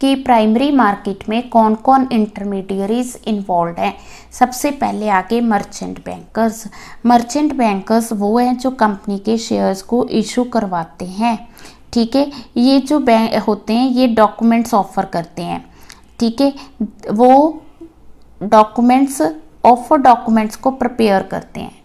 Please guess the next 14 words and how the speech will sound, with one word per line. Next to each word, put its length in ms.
ठीक 200
है, 140
ऑफर 380
डॉक्यूमेंट 680
को 160
सारा 340
प्रिपेयर 500
करते 340
हैं, 80
उसकी 280
जो 160
लीगल 400
फॉर्मेलिटीज 840
हैं 160